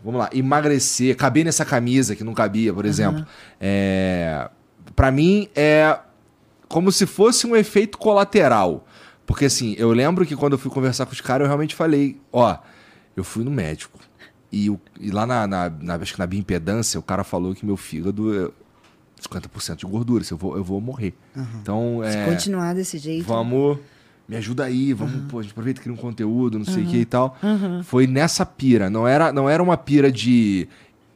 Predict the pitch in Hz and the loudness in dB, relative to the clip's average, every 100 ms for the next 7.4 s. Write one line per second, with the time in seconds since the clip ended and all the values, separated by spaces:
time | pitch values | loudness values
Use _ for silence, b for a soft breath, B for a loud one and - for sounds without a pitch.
0 | _ 156 185 139 117 78 - 101 131 123 | _ 4 4 2 -4 -4 -6 -6 -4 -4
1 | 123 120 117 - 101 87 80 - 98 90 | -2 -2 -4 -4 -2 -2 -4 -4 -2 0
2 | 104 120 117 104 107 - 107 - 107 101 | 0 0 0 -2 -2 -2 -4 2 0 2
3 | 98 107 110 101 104 - - 185 165 185 | -2 -4 -2 -2 -2 -2 0 0 0 -2
4 | 175 170 185 151 - - 160 185 165 - | -2 -2 -2 -2 -4 -8 -2 -2 -2 -4
5 | 160 165 190 107 110 107 127 147 151 151 | -6 -6 -6 -4 -4 2 4 6 6 4
6 | 143 - _ _ _ _ _ 120 127 131 | 2 -4 _ _ _ _ _ 0 2 4
7 | 131 123 - - | 4 0 -6 -10